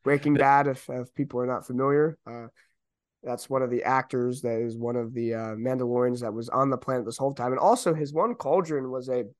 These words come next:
Speaker 1: uh, Super Battle Droid helmet, which I thought was pretty cool.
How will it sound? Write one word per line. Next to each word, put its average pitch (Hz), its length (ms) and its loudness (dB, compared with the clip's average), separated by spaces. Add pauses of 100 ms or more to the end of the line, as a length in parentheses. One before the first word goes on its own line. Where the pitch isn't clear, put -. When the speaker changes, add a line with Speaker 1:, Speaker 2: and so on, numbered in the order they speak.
(320)
Speaker 1:
uh, 120 200 -2
Super 208 260 2
Battle 143 320 4
Droid 143 240 0
helmet, 113 360 -8
which 151 160 -14
I 120 120 -10
thought 127 180 0
was 113 140 -8
pretty 117 280 -4
cool. 147 380 -2